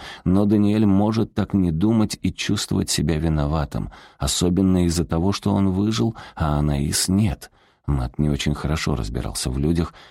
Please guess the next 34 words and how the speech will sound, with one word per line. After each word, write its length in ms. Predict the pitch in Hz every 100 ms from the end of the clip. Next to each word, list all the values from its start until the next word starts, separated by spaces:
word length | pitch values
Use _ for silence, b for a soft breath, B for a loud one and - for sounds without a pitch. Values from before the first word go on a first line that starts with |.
| B
но 180 | 82 80
ему 260 | 80 104
показалось, 640 | 123 - 67 73 98 92 -
Роберт 440 | 78 90 82 78
знал, 440 | 80 82 98 60 50
о 100 | -
чем 300 | 64 65 60
говорил. 480 | 57 55 55 57 - _ _ _ _ _ _
Мэтт 320 | 76 90 95 82
догадывался, 720 | 87 90 98 87 85 80 80
что 240 | - 85
Даниэль 420 | 82 85 85 90
винил 340 | 80 85 87 82
себя, 480 | - 87 85 92 85
что 180 | - 65
не 140 | 58
смог 340 | - 82 71
ничего 340 | 71 69 69 73
сделать, 480 | 73 80 60 50 - B B B
особенно 480 | 82 - 90 92 90
когда 280 | 85 85 85
брат 320 | 87 90 87
рассказал, 480 | 85 - 80 85 92
что 200 | - 80
замешан 600 | 76 80 82 - 85 85
Лоа. 480 | 87 87 65 - b b b b
Кажется, 400 | 71 65 - 67
больше 540 | 65 71 76 - -
он 220 | - 80 76
никому 340 | - 73 82
не 140 | 90
говорил 400 | 76 64 53 50
об 120 | 50 50
этом. 340 | - -